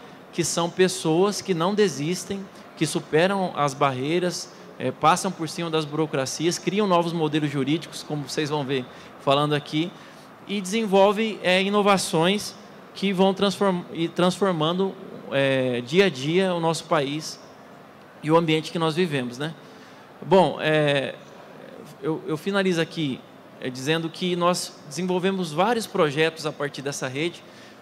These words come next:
Hoje, as pessoas que fazem parte dessa rede, elas criaram projetos que impactaram mais de dez mil pessoas lá no nosso estado. Nós temos um programa, por exemplo, chamado M T Criativo,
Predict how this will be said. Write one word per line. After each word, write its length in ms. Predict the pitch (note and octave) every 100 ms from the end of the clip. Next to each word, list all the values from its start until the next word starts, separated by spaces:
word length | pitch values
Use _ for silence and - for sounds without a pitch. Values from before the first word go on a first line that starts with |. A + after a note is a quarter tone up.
| -
Hoje, 200 | E3 F#3
as 100 | G3
pessoas 360 | G3 F#3+ G#3+ G#3+
que 80 | -
fazem 280 | G3 F#3+
parte 240 | F3+ E3+ D#3+
dessa 280 | D#3 D3+ C#3
rede, 460 | C#3+ F#3+ C#3+ A#2+ - - - -
elas 260 | D#3 F3+
criaram 340 | - F3+ E3+ F3+
projetos 440 | E3 D#3 E3+ F3
que 100 | F3+
impactaram 520 | F3+ F3 E3+ - F3
mais 180 | E3+ G3+
de 80 | G3
dez 200 | F#3+ F3
mil 120 | F3
pessoas 380 | E3+ D3+ D3+ C#3+
lá 120 | C#3+
no 60 | C#3
nosso 200 | C3+ C3
estado. 420 | - C3+ D3 D3
Nós 160 | D3
temos 220 | - D#3 D3+
um 80 |
programa, 400 | D#3 D#3 C#3 D3
por 160 | C#3+ C#3+
exemplo, 300 | C3+ C3+ B2
chamado 380 | D3+ C#3+ B2+ B2+ - - - -
M 200 | E3+ E3
T 240 | - G3+
Criativo, 720 | G3+ G3 F3+ - E3+ C#3+